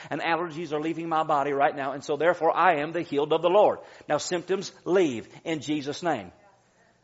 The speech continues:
What, do you feel different right away? Maybe not. But it's not based on what I feel. It's based on what I say and what I believe. I believe I have it. What, do you have it? I believe I have it.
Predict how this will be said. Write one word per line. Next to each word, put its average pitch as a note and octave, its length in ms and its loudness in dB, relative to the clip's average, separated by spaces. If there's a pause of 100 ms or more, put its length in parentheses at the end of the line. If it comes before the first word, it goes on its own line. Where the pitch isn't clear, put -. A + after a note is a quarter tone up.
(140)
What, D#3 120 2
do D#3 40 2
you C#3+ 80 0
feel F3+ 240 2
different F#3 300 2
right F#3 120 8
away? A3 300 4 (320)
Maybe A2 240 -8
not. G#2+ 340 -6 (760)
But B2+ 140 0
it's B2+ 140 -10
not A2+ 200 -4
based E3+ 240 -4
on B2 140 -6
what A#2 120 -2
I A#2 100 -2
feel. E3+ 340 -2
It's - 140 -12
based A2+ 260 -4
on A2+ 100 -6
what A2 160 -2
I A2+ 100 -2
say A#2 260 -6
and A2 100 -10
what G2+ 140 -6
I G#2 80 -4
believe. C#3 360 -8 (1040)
I - 140 4
believe F#3 320 -2
I B2+ 100 0
have F3 280 0
it. F2+ 100 -10 (800)
What, B2+ 100 -6
do C3 60 -6
you A#2+ 100 -4
have C#3 180 4
it? A3 140 -6 (360)
I A#2 180 2
believe B2 600 -4 (120)
I B2 160 -6
have C#3 300 -8
it. - 200 -18